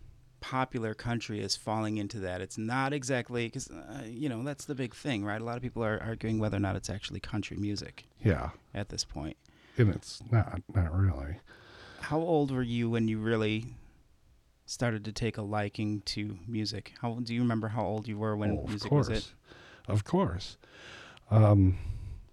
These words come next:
Speaker 2: so there was the summer of seventh grade, and I had a buddy of mine. He lived across the street from me,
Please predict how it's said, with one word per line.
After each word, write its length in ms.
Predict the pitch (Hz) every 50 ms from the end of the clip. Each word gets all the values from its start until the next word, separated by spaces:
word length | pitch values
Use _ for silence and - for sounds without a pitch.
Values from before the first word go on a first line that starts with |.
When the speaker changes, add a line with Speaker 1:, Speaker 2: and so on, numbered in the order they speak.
| _ _ _ _ - _ _ -
Speaker 2:
so 520 | - - - - 147 135 123 120 127 110 98 - - - - - - - - - - - - - - -
there 100 | 123 131
was 200 | 139 156 143 -
the 80 | - 147
summer 500 | - - - 147 143 143 135 131 127 - -
of 180 | - 107 101 95
seventh 840 | - - - - - - - - - 120 131 143 170 170 - - -
grade, 560 | - 110 95 82 69 73 73 - - - - - - - _ _ -
and 580 | 104 104 92 92 98 98 98 98 95 95 95 - -
I 60 | - 110
had 200 | 107 113 117 110
a 60 | 101
buddy 320 | 95 92 110 104 107 98
of 80 | 95 90
mine. 260 | 90 85 82 82 85 - _ _ - - _ _ - -
He 480 | - 113 - - 180 170 165 165 151 - -
lived 380 | 131 123 127 131 123 117 -
across 500 | - - - - - - 127 123 - -
the 80 | - 101
street 260 | - - 113 104 92
from 220 | - - - 85
me, 240 | 95 92 87 92 92